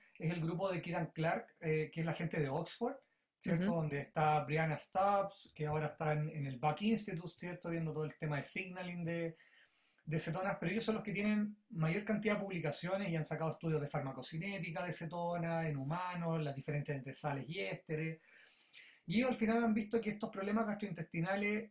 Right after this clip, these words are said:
Speaker 1: eh, son muy similares a los que se producen cuando se dan, por ejemplo, eh, cargas altas de hidratos de carbono en general a gente que no está adaptada.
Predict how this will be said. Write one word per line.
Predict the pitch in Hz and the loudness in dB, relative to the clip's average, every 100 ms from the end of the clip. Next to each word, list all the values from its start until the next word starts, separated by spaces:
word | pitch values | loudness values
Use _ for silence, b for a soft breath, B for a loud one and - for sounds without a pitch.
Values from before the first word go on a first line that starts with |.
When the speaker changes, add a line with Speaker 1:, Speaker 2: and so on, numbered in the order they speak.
| - | -8
Speaker 1:
eh, | 175 170 - | -6 -6 -8
son | - - 175 | -4 -2 2
muy | 214 | 2
similares | - 208 196 208 | 2 2 4 4
a | 214 | 4
los | |
que | 208 | -2
se | - | -4
producen | 160 170 - 208 - | -2 -2 -2 -4 -2
cuando | 190 165 | -2 0
se | 160 160 | 0 2
dan, | 165 185 190 - | 2 0 -8 -6
por | 170 | -4
ejemplo, | 156 220 220 - 165 175 185 B B _ | -2 0 -2 0 -2 -2 -4 B B _
eh, | 165 165 165 160 156 - - | -2 0 2 0 -2 -6 0
cargas | 190 196 202 180 | 4 4 2 2
altas | 202 220 214 | 2 2 2
de | 196 | 2
hidratos | 196 196 | 0 -2
de | 190 | -2
carbono | 175 151 180 185 | -2 0 -2 -2
en | |
general | 160 156 185 | -2 0 2
a | 185 | 2
gente | - 180 | -2 -4
que | 170 | -2
no | 151 | -4
está | - 165 | 0 0
adaptada. | 156 - 135 110 | 0 -2 -6 -6